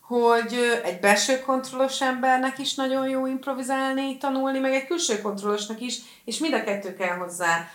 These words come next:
mert amikor, ö, tehát, hogy kell hozzá az, hogy mondjuk egy belső kontrollos ember, az sokkal hamarabb fog felmenni és merni a színpadon döntést hozni,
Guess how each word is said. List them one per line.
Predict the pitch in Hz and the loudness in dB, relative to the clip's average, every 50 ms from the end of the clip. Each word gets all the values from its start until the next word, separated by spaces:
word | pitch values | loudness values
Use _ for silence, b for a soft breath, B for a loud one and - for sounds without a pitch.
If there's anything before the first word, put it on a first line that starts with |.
| B B B | B B B
mert | - 208 202 202 | 0 2 4 4
amikor, | 208 208 214 214 - - 214 208 202 196 196 202 196 B B B B B _ _ | 6 4 2 -2 -2 0 2 4 4 4 4 2 -2 B B B B B _ _
ö, | - 208 208 196 190 190 185 - - - - _ | -2 0 0 2 2 0 -2 -4 -6 -12 -16 _
tehát, | - 208 202 | -4 -4 0
hogy | 214 208 208 | 0 0 0
kell | 208 - 269 254 247 | 2 4 6 6 6
hozzá | 247 226 220 214 214 202 202 202 214 | 6 2 0 0 0 2 4 4 4
az, | 220 220 - | 4 0 -2
hogy | - 214 196 190 190 | -4 -4 -4 -4 -4
mondjuk | 190 190 190 190 190 | -6 -6 -6 -6 -8
egy | 185 185 | -2 2
belső | 233 262 254 - 254 226 | 4 4 4 4 0 2
kontrollos | 233 226 220 - 190 165 165 - | 0 -2 -2 -2 -6 -10 -6 -4
ember, | 214 214 233 285 294 - | -4 -2 0 0 -2 -2
az | - 208 | -2 -4
sokkal | - 247 233 - 214 202 | -4 -4 -2 -2 -2 0
hamarabb | 208 214 214 202 190 180 185 - | 2 2 2 0 -2 -4 -6 -8
fog | 202 190 - | -14 -14 -6
felmenni | - 220 208 208 202 196 196 196 190 | -2 0 0 0 0 -2 -4 -4 -6
és | 180 180 - - | -6 -6 -8 -6
merni | - 214 208 202 190 175 | -2 -2 -2 -2 -2 -4
a | 170 | -6
színpadon | 170 - - 196 202 208 202 196 196 190 196 | -8 -4 -4 -4 -2 -2 -4 -4 -4 -6 0
döntést | 196 208 196 - 196 - 180 175 - - | 2 4 4 2 0 -4 -6 -6 -6 -6
hozni, | - 175 170 175 180 175 175 | -6 -6 -6 -6 -8 -10 -12